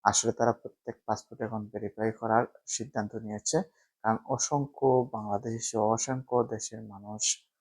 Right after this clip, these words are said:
তাদের পাসপোর্ট পেয়েছে এবং সে দেশে অসংখ্য লেনদেন এবং অনেক ক্রাইম করেছে। বিশেষ করে, আহ, মানুষের কাছ থেকে ঋণ এনেছে, বাসা ভাড়া দেয়নি, এ-, এ-, এবং, আহ, বর্তমানে তারা অন্যত্র বসবাস করছে এবং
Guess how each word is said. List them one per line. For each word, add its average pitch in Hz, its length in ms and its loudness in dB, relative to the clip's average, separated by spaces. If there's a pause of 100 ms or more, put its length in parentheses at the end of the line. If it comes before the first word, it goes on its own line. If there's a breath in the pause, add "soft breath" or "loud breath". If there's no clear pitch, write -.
(500)
তাদের 113 180 8 (100)
পাসপোর্ট 107 480 4
পেয়েছে 120 360 4
এবং 113 280 2
সে - 180 -6
দেশে 120 300 0
অসংখ্য 117 480 0
লেনদেন 110 640 4 (120)
এবং 104 320 -12 (540 soft breath)
অনেক 120 140 -2
ক্রাইম 117 360 8
করেছে। 104 420 0 (540)
বিশেষ - 280 2
করে, 104 400 8 (560)
আহ, 113 80 0
মানুষের 110 440 4
কাছ 110 240 -6
থেকে - 200 -4 (220)
ঋণ 113 320 2
এনেছে, 104 600 2 (400)
বাসা 107 280 4
ভাড়া 104 220 10
দেয়নি, 101 440 -2 (500)
এ-, 98 240 6
এ-, 107 360 8
এবং, 104 320 0
আহ, 104 180 2
বর্তমানে 107 500 -2
তারা 107 200 4
অন্যত্র 101 320 -2
বসবাস 104 340 -6
করছে - 380 -8
এবং 101 280 -4